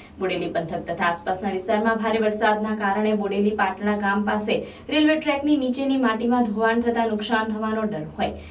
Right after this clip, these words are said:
જેના પગલે અગમચેતી વાપરી તંત્ર દ્વારા છોટા ઉદેપુરથી પ્રતાપનગર જતી ટ્રેનને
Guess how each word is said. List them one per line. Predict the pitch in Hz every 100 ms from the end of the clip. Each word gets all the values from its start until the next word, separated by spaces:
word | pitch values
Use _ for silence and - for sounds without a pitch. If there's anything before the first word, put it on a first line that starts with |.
| -
જેના | - 190 160
પગલે | 170 165 170
અગમચેતી | 185 208 214 220 208 220
વાપરી | 202 202 214
તંત્ર | 214 202 208
દ્વારા | 208 214 214
છોટા | 214 208 208
ઉદેપુરથી | 208 208 208 208 214 214
પ્રતાપનગર | 185 196 202 208 208 214
જતી | 214 214 208
ટ્રેનને | 208 202 208 208